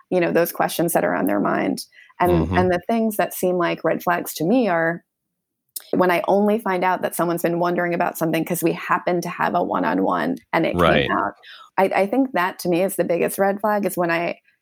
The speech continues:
Speaker 1: either when people are holding tensions and then I find out they've been holding a whole bunch of stuff through a
Speaker 2: <laughs>
Speaker 1: one-on-one,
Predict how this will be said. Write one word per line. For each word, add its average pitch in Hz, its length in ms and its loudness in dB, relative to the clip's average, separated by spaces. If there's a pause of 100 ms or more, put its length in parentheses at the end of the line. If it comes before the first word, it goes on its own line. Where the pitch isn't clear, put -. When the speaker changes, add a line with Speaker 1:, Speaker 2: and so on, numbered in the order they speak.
(160)
Speaker 1:
either 240 360 2
when 190 420 0 (440)
people 202 260 2
are 151 240 0
holding 233 600 0
tensions 269 640 0
and 165 100 0
then 170 80 0
I - 80 -2
find 180 240 -2
out - 140 0
they've 190 120 0
been 196 140 0
holding 202 280 0
a 180 40 -6
whole 190 140 0
bunch 196 220 0
of 202 60 -2
stuff 226 280 0 (220)
through 202 180 2
a - 20 0
Speaker 2:
<laughs> 202 100 0
Speaker 1:
one-on-one, 226 560 -2